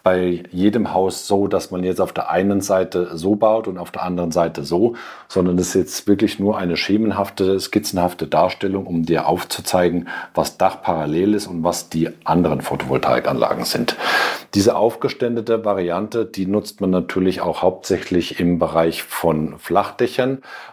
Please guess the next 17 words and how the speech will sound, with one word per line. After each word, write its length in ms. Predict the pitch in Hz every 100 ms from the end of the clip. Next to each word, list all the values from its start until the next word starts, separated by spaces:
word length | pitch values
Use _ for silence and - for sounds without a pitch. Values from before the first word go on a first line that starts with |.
| -
weil 340 | 87 90 90
würde 200 | 95 95
man 260 | 90 87 85
da 380 | 82 87 104 120
eine 640 | 113 95 95 95 92 90 - -
dachparallele 840 | 95 - - 90 80 78 92 107 104
Photovoltaikanlage 1400 | - 98 92 92 - 87 95 92 92 90 85 90 90 90
errichten, 640 | 82 78 92 - - 98 95 - - -
wäre 220 | 90 95
natürlich 440 | 92 - 92 92
der 160 | - 73
Wirkungsgrad 680 | 87 92 101 - - 92 90
von 200 | - 87
der 140 | 85
Anlage 580 | 85 87 87 85 85 87 - - -
wesentlich 500 | 87 107 110 90 80
schlechter, 560 | - 104 - 107 104